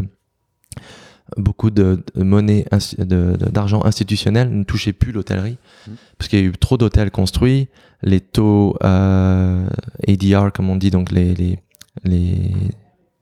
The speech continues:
Speaker 1: les, les, les coûts à la nuit, euh,
Speaker 2: Ouais.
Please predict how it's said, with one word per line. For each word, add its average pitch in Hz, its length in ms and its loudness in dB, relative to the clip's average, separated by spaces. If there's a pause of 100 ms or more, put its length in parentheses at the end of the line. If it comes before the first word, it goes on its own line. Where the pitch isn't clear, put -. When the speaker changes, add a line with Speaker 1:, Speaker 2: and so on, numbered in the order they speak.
(1160)
Speaker 1:
les, - 160 0 (100)
les, - 320 0 (400)
les 95 60 0
coûts 110 240 2
à 101 40 4
la 98 120 2
nuit, 107 320 2 (240)
euh, - 120 2 (580)
Speaker 2:
Ouais. 104 140 0